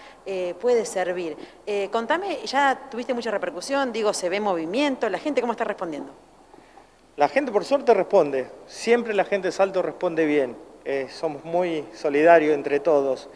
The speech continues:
Speaker 2: Ya por lo menos yo ya tuve iniciativa, que le, me, me han llamado personalmente, gente que me conoce, ya me han donado ropa, hay gente que ya se comunicó que,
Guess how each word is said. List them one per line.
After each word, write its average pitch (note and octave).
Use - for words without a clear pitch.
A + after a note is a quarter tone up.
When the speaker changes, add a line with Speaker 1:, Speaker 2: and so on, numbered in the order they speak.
Speaker 2:
Ya F#3
por F3+
lo F3+
menos G3
yo F#3+
ya F3
tuve F3
iniciativa, G#3
que E3
le, D3+
me, D#3
me D#3
han E3+
llamado F3
personalmente, E3
gente D#3+
que D3+
me D3+
conoce, E3+
ya D3
me D3
han D3
donado D3
ropa, F#3+
hay E3+
gente D#3+
que -
ya D#3
se D3
comunicó D3
que, C3+